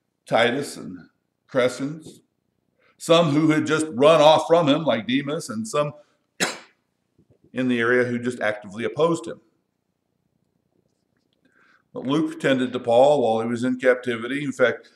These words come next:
this time in Second Timothy, it's often thought that was Paul's second Roman captivity. We believe he was out for a time. And at the end of this book, he was very near the end of his life also.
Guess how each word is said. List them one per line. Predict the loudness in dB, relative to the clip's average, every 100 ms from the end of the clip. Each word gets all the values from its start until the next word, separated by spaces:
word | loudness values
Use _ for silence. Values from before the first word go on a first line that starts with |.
| _
this | -2 0 0 -4 -12 _
time | -2 2 2 0
in |
Second | 0 -2 -2 -4
Timothy, | -2 -2 -2 -2 -2 -2 -4 -8
it's | -8
often | -4 -4 0
thought | 2 2 2
that | -4 -6 -10 -10
was | -8 -2
Paul's | 0 2 2
second | 4 4 4 0
Roman | 0 0 0 -2
captivity. | 0 -2 2 0 0 -2 -2
We | -6 -10 -18 _
believe | -10 -6 -8 -8
he | -10
was | -8 0
out | 2 2 -2
for | -2
a | -2
time. | 0 0 0 -2 -10 -20 _ _
And | 2 2 4
at | 2 2 -10 -20 -20 _
the | -4 0
end | 2 2 2
of | -2
this | -2 -4 0
book, | 4 4 2
he | -8
was | -8 -10
very | -6 -6 -4
near | -4 -6 -6
the | -10 -14
end | -16
of | -18
his | -14
life | -8 -8 -6
also. | -8 -10 -16